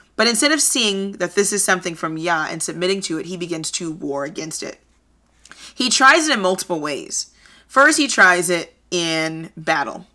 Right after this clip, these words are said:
He wants to send David out to get killed, but Yah's with him, so Yah's fighting his battles.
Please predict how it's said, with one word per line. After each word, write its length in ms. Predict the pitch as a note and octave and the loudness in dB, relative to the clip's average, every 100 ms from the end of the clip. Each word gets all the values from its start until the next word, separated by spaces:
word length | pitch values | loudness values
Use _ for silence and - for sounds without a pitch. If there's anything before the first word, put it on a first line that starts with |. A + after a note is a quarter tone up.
| _ _ _ | _ _ _
He 160 | - F#3+ | -4 2
wants 180 | F#3+ | 2
to 80 | F#3 | 2
send 220 | - F3+ | -4 -2
David 200 | E3 D#3+ | -4 -4
out 200 | D#3 D#3 | -6 -6
to 80 | - | -8
get 160 | - - | -10 -8
killed, 400 | E3+ B2 F#2 - - | -8 -8 -10 -14 -6
but 140 | D#3+ | -4
Yah's 300 | D#3+ C#3+ D#3+ | 0 0 0
with 180 | F#3+ A3 | -4 -4
him, 200 | F3+ F3+ | -8 -8
so 140 | - | -8
Yah's 300 | D#3 C#3 D#3 | -6 -4 -4
fighting 260 | - C#3 C#3 | -4 -8 -8
his 120 | D#3 | -4
battles. 460 | E3+ D#3+ F#2 F#2+ | -2 -2 -2 -12